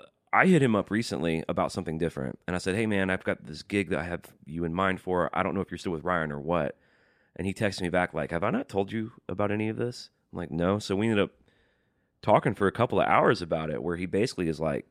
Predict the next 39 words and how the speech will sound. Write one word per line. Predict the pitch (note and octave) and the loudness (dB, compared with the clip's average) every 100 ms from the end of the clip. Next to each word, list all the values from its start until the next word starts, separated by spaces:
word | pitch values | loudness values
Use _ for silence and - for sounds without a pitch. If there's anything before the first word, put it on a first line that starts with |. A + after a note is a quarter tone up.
| - | -10
he | G2+ | -10
quit | - A2+ G2 | 0 0 2
last | F#2 E2 | -2 -2
summer. | - G#2+ G#2+ G2+ G2+ _ _ _ _ _ _ _ _ | -4 -2 -2 -4 -6 _ _ _ _ _ _ _ _
He | - G#2 G#2 | -6 -2 -2
doesn't | F#2 A#2+ G#2+ A#2 | -2 0 2 2
know | G#2 | 2
if | G#2 | 2
he'll | G2+ - | 0 -4
ever | D#2 G2 | -2 -2
make | F#2 | -4
music | F2 E2+ D2 D2+ | -4 -4 -6 -10
again. | C2 B1+ C#2+ | -10 -10 -8
The | F2 | -8
thing | - G#2 | -4 0
I | G2 | 0
put | - G#2+ | 0 -2
him | G2+ | 0
in | F#2 | 0
the | E2 | -2
hat | G2 - | -2 -4
for | E2 D#2+ | -2 -2
was | D2+ | -4
a | D#2 | -4
really | F2+ E2+ | -2 0
big | D2+ C2+ | -2 -4
gig. | D#2 C#2+ - | -6 -6 -8
He | |
turned | D2+ D#2 | -10 -6
it | D#2+ | -6
down. | D#2 D#2 D#2+ - _ _ _ _ _ _ _ _ _ | -6 -6 -8 -10 _ _ _ _ _ _ _ _ _
And | G#2 | -4
so | C3 A#2 | 2 2
he | G#2+ D3+ | 2 0
began | C#3+ C3+ A#2+ | -2 0 -2
to | |
describe | G2 - B2 | -2 -2 -2
to | A2 | 0
me | G2 F#2 | 0 0